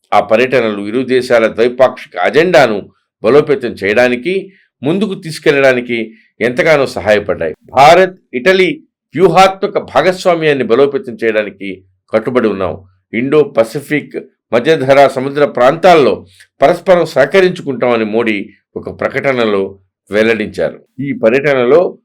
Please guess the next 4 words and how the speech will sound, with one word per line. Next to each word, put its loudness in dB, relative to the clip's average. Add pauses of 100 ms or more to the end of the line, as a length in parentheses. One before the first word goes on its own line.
(200)
ప్రధాని 2
మోడీ 0 (320)
టర్కీ, -4
గ్రీస్, -2